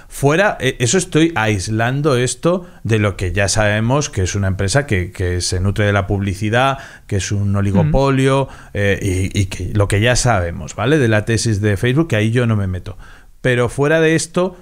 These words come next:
Speaker 1: pues hay cosas que s-, te motivan mucho y hay otras cosas que, que, joder, hablando de Tesla que estábamos hablando antes, si, si, si Emérito va, eh, y, y le gusta la tesis de Tesla,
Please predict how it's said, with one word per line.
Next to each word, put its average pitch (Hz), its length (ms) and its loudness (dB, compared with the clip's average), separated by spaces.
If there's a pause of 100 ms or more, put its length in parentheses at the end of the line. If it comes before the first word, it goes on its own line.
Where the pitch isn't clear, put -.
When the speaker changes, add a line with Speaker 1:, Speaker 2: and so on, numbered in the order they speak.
(280)
Speaker 1:
pues 110 180 -2
hay 131 80 0
cosas 135 500 -2 (300)
que 110 140 -6
s-, - 280 -10
te 104 140 -2
motivan 131 400 0
mucho 170 520 2
y 113 60 0
hay 110 140 2
otras 120 320 -2
cosas 139 420 -2
que, 101 460 -4 (520)
que, - 60 -12
joder, 107 420 -2
hablando 131 360 0
de 160 80 2
Tesla 151 260 0
que 131 80 -2
estábamos 127 320 0
hablando 113 400 2
antes, 95 440 -2 (300)
si, 110 360 -2
si, 113 480 0
si 117 180 0
Emérito 139 500 0
va, 147 440 0
eh, 110 280 0
y, 113 320 -2
y 117 60 2
le 113 100 0
gusta 131 420 0
la 135 140 2
tesis 139 240 0
de 131 120 0
Tesla, 117 400 2